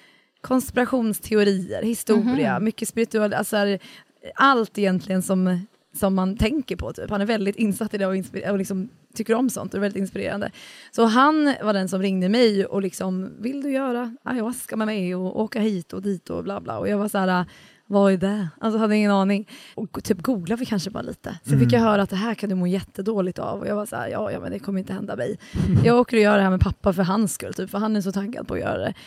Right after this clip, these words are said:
Speaker 1: Och då vill jag liksom göra det privat med honom. För att jag kände att så här, okej, jag har hört att man typ kan spy och grejer. Kände jag, "Men det kanske inte jag vill göra med massa randoms och se dem spy. Då kommer inte jag kunna fokusera på mina grejer." Så jag var så här, "Nej, vi gör det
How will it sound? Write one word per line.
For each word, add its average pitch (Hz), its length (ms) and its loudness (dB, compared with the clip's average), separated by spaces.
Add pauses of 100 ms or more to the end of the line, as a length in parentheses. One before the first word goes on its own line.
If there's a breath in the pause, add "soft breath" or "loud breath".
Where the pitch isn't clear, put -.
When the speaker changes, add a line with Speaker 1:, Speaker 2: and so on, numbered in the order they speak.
(280 loud breath)
Speaker 1:
Och 214 100 0
då 226 100 8
vill 220 120 4
jag 214 80 6
liksom 196 260 0
göra 185 240 4
det 185 80 2
privat 202 540 2
med 185 120 0
honom. 170 540 0 (380)
För - 100 -8
att - 80 -6
jag 190 80 -2
kände 180 320 0
att 170 120 -6
så - 60 -6
här, - 180 -4
okej, - 160 -2
jag 185 80 4
har 175 80 4
hört 185 100 0
att - 100 -14
man 190 100 -2
typ 185 140 -6
kan 175 120 -4
spy - 360 -2
och - 100 -6
grejer. - 240 -6
Kände - 200 -8
jag, 98 80 -8
"Men - 120 -10
det 202 100 -10
kanske 190 240 -8
inte - 120 -12
jag - 60 -6
vill - 100 -8
göra 113 120 -4
med - 100 -8
massa 190 220 -8
randoms 185 560 0
och 185 60 -6
se 196 180 -2
dem 202 320 2
spy. - 260 -8
Då 185 100 -4
kommer 196 160 -2
inte 196 80 -2
jag 185 100 0
kunna 185 160 0
fokusera 185 320 -6
på 190 100 -4
mina 185 400 0
grejer." 208 360 -2
Så 202 100 -6
jag 202 60 0
var 196 100 0
så - 80 -10
här, - 60 -8
"Nej, 214 280 -4
vi 196 80 0
gör 202 200 4
det 202 160 -2